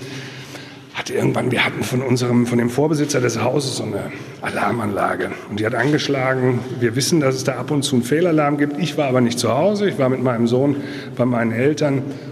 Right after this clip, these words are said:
Und sie hat die Polizei gerufen, weil sie einfach Angst hat. Und das sind solche Sachen, die sind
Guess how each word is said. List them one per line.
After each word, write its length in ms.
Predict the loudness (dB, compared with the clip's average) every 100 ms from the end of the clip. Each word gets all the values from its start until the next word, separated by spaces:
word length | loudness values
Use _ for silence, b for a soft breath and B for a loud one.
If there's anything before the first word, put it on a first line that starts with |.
| -6 -2
Und 80 |
sie 80 | 0
hat 80 | 0
die 60 | 0
Polizei 440 | 2 2 0 -2
gerufen, 360 | -6 -8 -10 -4
weil 120 | -2
sie 100 | 0
einfach 260 | -2 -4 -6 -4
Angst 320 | -4 -2 -4
hat. 200 | -6 -10 -2
Und 160 | 2
das 240 | 2 2 2
sind 280 | 2 0 2
solche 280 | 2 2
Sachen, 580 | 0 0 0 0 0 0
die 200 | -2 -2
sind 460 | 0 4 4 2